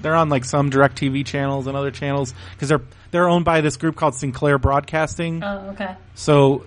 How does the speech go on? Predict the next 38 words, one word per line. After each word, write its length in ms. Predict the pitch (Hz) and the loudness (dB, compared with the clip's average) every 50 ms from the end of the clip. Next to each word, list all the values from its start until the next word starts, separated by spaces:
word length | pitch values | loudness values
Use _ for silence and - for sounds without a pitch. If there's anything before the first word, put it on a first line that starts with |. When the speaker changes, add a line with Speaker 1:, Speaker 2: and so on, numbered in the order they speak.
| - - | -8 -2
Speaker 1:
they're 160 | 147 151 151 151 | 0 2 4 4
on 120 | 147 131 | 4 2
some 220 | 131 151 147 143 131 | 2 2 0 0 0
channels, 440 | - 147 139 139 135 131 123 123 | 0 0 0 0 0 0 0 -2
not 160 | 131 131 131 127 | 0 0 0 2
all 160 | 131 135 131 | 0 0 -2
channels. 380 | 131 - 131 127 127 131 131 131 - - - - - - - - | -4 -6 -6 -4 -4 -6 -6 -8 -12 -16 -16 -18 -18 -20 -14 -8
Um, 200 | 139 131 127 139 | -6 -4 -4 -2
Lucha 240 | 170 185 - 190 165 | -2 -2 0 0 0
Underground 440 | 156 170 170 170 175 175 175 175 170 | 2 2 0 0 2 2 2 2 0
is 80 | 143 143 | 0 0
on, 340 | 151 147 147 143 143 139 139 | 2 2 2 2 2 0 0
um, 420 | 135 135 131 127 123 123 123 123 - - - - - - | 0 0 0 0 0 -2 -4 -8 -12 -20 -20 -20 -10 -4
El 220 | 160 151 151 143 | -2 0 2 2
Rey 220 | 139 139 147 156 | 2 2 2 0
Network. 480 | 160 165 175 165 170 175 175 165 - - | 0 0 -2 0 -2 -2 -4 -4 -8 -10
Do 100 | 143 147 | -12 -8
you 40 | 147 | -6
guys 160 | 151 147 139 | -6 -8 -6
get 140 | 151 151 - | -8 -8 -4
that? 240 | 156 156 156 156 - | -2 -2 -2 -2 -4
That's 180 | 135 131 - - | -6 -10 -6 -4
the 80 | 147 131 | -2 2
Robert 260 | 135 135 131 139 135 | 2 2 2 2 2
Rodriguez 640 | 135 131 127 131 135 139 143 139 139 139 127 - - - - - - | 0 0 0 -2 -4 -2 -2 -2 -2 -4 -6 -10 -16 -18 -18 -20 -18
channel. 340 | - - 143 139 139 139 392 | -12 -10 -8 -6 -4 0 0
Speaker 2:
<laughs> 40 | 427 | 2
I 20 | 403 | 4
would 180 | 392 269 226 220 | 4 2 2 2
not 320 | 214 202 190 185 - 190 | 0 0 -2 -2 -4 -6
know. 300 | 185 185 - - - - - - - - 370 | -10 -10 -8 -10 -12 -12 -14 -14 -8 -4 -2
I 260 | 339 - - - 480 403 | -2 -4 -2 -2 -2 -2
have 100 | 359 269 | 0 0
no 140 | 262 233 214 | 0 0 2
Speaker 1:
Well, 140 | 170 170 170 | 2 0 0
Speaker 2:
idea. 180 | - 185 180 - - - - | -2 -6 -10 -16 -16 -8 -2
Speaker 1:
you 160 | 185 220 214 | 0 0 2
should 460 | - - - 240 247 262 269 233 196 | 2 2 0 2 2 2 0 0 -4